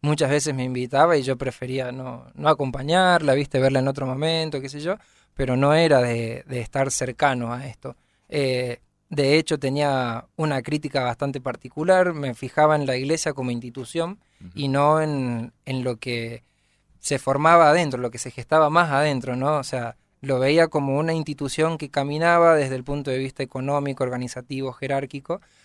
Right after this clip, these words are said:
Speaker 1: pero no así desde el corazón que le ponía a la gente las distintas obras que se llevan a cabo. Hoy en día las reconozco, en ese momento no, no tenía idea, criticaba, digamos, de oído más que nada.
Speaker 2: Mira, ¿y, y cómo se ingenió Jesús para,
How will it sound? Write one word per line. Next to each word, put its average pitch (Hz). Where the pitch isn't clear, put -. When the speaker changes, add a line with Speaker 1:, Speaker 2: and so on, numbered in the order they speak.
Speaker 1:
pero 135
no 143
así 170
desde 143
el 123
corazón 135
que 151
le 127
ponía 139
a -
la 135
gente 151
las 127
distintas 135
obras 127
que 131
se 127
llevan 127
a 120
cabo. 123
Hoy 175
en 160
día 175
las 165
reconozco, 139
en 127
ese 127
momento 131
no, 117
no 147
tenía 143
idea, 147
criticaba, 135
digamos, 139
de 131
oído 131
más 123
que 135
nada. 131
Speaker 2:
Mira, 82
¿y, 98
y -
cómo 202
se -
ingenió 113
Jesús 107
para, 85